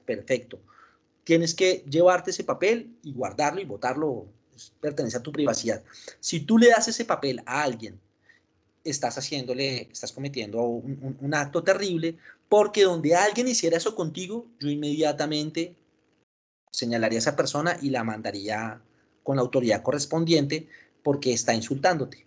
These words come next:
y no, y no está permitido insultarse. ¿Sí me hago entender? Entonces es como explicarle al niño y a la niña.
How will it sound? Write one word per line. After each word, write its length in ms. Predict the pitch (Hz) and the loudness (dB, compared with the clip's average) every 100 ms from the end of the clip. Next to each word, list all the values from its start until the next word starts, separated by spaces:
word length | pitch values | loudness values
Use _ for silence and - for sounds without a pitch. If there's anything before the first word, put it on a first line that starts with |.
| _ | _
y 200 | 151 147 | -6 -2
no, 340 | 135 139 135 - | 0 2 0 -2
y 60 | |
no 200 | 131 127 | -6 -4
está 180 | 120 - | -4 -2
permitido 460 | 143 147 135 147 135 | -2 -2 -4 -2 -4
insultarse. 580 | 127 123 - 127 - - _ _ - | -4 -6 -4 -4 -6 -18 _ _ -6
¿Sí 180 | - | 0
me 60 | 180 | 4
hago 120 | 175 | 4
entender? 400 | 208 165 151 - - _ _ _ _ _ _ _ _ _ _ _ | 4 2 2 0 -6 _ _ _ _ _ _ _ _ _ _ _
Entonces 300 | _ 143 143 | _ -4 -2
es 100 | 151 | -2
como 120 | 180 | 2
explicarle 480 | 180 170 143 127 117 | 2 2 2 2 4
al 80 | 139 | 2
niño 200 | 151 156 | 0 -2
y 60 | 160 | 0
a 40 | |
la 80 | 131 | 0
niña. 340 | 110 104 92 | -2 -8 -12